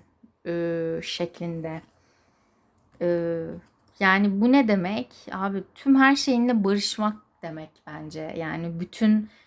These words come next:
halinle, bütün varlığınla kendini kabul etmek, kendini onaylamak, kendinle barışmak gibi bir şey bence.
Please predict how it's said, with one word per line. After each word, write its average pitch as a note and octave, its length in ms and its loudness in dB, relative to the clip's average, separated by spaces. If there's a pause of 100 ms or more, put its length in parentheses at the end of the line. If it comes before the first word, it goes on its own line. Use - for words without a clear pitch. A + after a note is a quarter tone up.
(420)
halinle, G3 680 2
bütün G#3 380 0
varlığınla G3 880 0
kendini G3 360 -2
kabul F#3+ 360 -4
etmek, F3 500 -8
kendini F3+ 420 -6
onaylamak, E3+ 960 -4 (680)
kendinle G#3+ 520 4
barışmak G3 720 -4
gibi E3+ 240 -14
bir E3+ 60 -12
şey E3 420 -8
bence. D3+ 540 -10